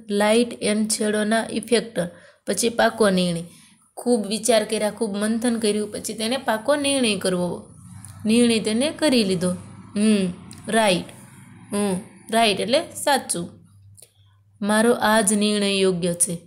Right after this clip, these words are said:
ફક્ત આ જ નિર્ણય. તેને નિર્ણય કર્યો લિંકને, એટલે એ કહે છે કે મારો આ જ નિર્ણય સાચો છે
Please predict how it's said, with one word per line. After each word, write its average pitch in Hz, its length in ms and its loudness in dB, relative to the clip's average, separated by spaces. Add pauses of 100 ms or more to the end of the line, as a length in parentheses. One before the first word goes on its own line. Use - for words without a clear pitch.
(380)
ફક્ત - 300 -4
આ 208 320 2
જ 185 140 0
નિર્ણય. 170 360 -2 (440)
તેને - 200 -10 (1500)
નિર્ણય 220 400 2
કર્યો 294 280 4
લિંકને, 233 520 4
એટલે 226 440 0
એ 226 40 0
કહે 269 320 4
છે 233 260 2 (440)
કે - 60 -6
મારો 214 260 4
આ 247 280 4
જ 220 100 4
નિર્ણય 208 460 2 (400)
સાચો 254 480 2
છે - 240 -8